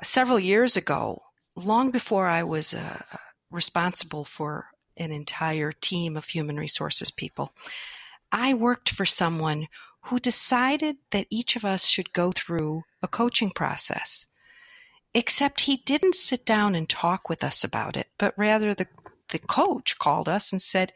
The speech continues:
"Hey, you've been selected for coaching." I wasted that opportunity because I didn't understand the power or what coaching was about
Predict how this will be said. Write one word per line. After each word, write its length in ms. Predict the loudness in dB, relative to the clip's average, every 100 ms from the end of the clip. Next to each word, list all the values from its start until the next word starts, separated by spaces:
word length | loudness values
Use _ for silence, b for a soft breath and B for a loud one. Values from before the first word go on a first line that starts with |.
| -4
"Hey, 100 | 0
you've 260 | 2 0 0
been 160 | 2
selected 580 | 2 2 2 2 -2 -4
for 100 | -6
coaching." 540 | -2 -2 0 -4 -4 -10 _ -20 -20 _ _ _ _ _ _ _ _ _ -14 B B B B B B B B _ _ 0
I 120 | 0
wasted 500 | 2 4 4 0 -2
that 180 | -2 0
opportunity 1000 | -2 -2 -4 0 2 4 2 -2 -6 -12 _ _ _
because 260 | -2 -2
I 80 | -2
didn't 320 | -2 -2 0
understand 580 | 0 0 0 0 0 0
the 60 | -4
power 600 | -4 0 2 2 0 -2 B B B B B B B _
or 220 | 0 0
what 420 | 0 -2 -2 -2
coaching 480 | 0 0 2 2 2
was 180 | 0 0
about 440 | 0 0 0 -2